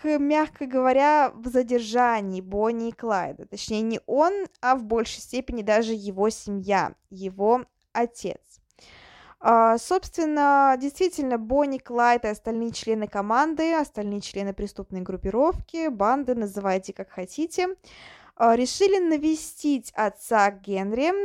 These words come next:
а, которого звали Айверсон Мэтвин.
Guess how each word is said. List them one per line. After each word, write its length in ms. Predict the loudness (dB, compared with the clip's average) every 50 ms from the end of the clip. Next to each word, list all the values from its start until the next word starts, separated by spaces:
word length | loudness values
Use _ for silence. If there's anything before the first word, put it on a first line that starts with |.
| -4 -4
а, 120 | -6 -8
которого 460 | -8 -8 -6 0 0 2 2 4 2 0
звали 440 | 0 2 4 4 6 6 4 0 0 0
Айверсон 800 | 2 2 2 2 0 -2 -4 -6 -8 -6 -4 -4 -4 -4 -8 _ _ _ -12
Мэтвин. 680 | -8 -4 -2 0 0 0 -2 -4 _ -12 -18 -18 -18